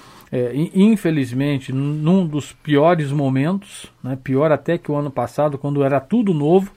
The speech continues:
E esse ano, que teoricamente não é novo, estamos piores do que quando não sabíamos de nada. Mas vamos aí trazer,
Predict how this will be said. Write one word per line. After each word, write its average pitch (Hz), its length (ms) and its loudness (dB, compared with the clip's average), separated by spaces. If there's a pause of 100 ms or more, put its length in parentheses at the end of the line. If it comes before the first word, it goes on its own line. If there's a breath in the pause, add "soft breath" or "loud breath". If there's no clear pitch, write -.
(600 soft breath)
E 156 120 4
esse 180 260 4
ano, 156 300 2
que 139 160 -6
teoricamente 147 960 2
não 165 320 0
é 156 60 0
novo, 147 500 0 (120)
estamos 160 400 -6
piores 160 440 -2
do 165 100 -8
que 180 140 -4
quando 170 300 -4
não 175 140 -4
sabíamos 151 560 -6
de 165 80 -8
nada. 104 260 -8 (840 soft breath)
Mas 165 440 -4 (480 soft breath)
vamos 139 260 -2
aí 147 120 4
trazer, 139 800 2